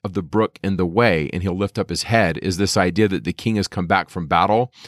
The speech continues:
and he's drinking this water, and he's lifting up his head like,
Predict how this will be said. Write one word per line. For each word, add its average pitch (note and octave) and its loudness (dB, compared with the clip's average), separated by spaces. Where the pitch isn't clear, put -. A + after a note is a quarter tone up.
and G#2 0
he's F#2+ 0
drinking A#2+ 0
this G#2+ 0
water, G#2 2
and A2 -2
he's F2+ -2
lifting A2 0
up G#2 0
his F2 -4
head A2 2
like, E2 -4